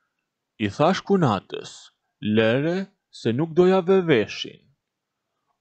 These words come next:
por më nuk dua të ri, e dua që të ikim nga këtu. Nga që vëllaun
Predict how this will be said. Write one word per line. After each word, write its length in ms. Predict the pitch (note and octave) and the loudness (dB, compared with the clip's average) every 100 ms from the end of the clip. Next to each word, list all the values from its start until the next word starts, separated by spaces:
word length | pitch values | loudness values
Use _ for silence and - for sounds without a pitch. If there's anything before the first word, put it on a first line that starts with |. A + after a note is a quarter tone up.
| - | 2
por 220 | A2+ G#2+ | 4 4
më 140 | A#2+ F3 | 2 2
nuk 240 | G3 F3 | 0 -2
dua 300 | D#3 C3 A#2+ | 0 4 4
të 220 | A#2 F3+ D#3+ | 4 2 2
ri, 200 | G#2 E2+ A#2 - _ _ _ _ - | -2 -6 -14 -20 _ _ _ _ -4
e 100 | G#2 G#2 | -4 -4
dua 340 | C#3 D#3+ F#3 | 0 4 4
që 160 | F#3+ G3+ | 2 -2
të 160 | G#3 F3 | 0 0
ikim 380 | B2 - B2 | -2 -2 -2
nga 140 | B2+ E3 | 0 2
këtu. 360 | G3 - A2 G1+ - - _ _ _ _ _ _ _ _ _ _ _ _ _ _ _ _ _ - | 2 0 -2 -6 -12 -20 _ _ _ _ _ _ _ _ _ _ _ _ _ _ _ _ _ -10
Nga 240 | A2+ A2 A2+ | -4 0 0
që 200 | - A2+ | -2 -2
vëllaun 640 | A2+ A2+ A#2+ C#3+ F#3+ G3+ | 2 4 6 4 0 -4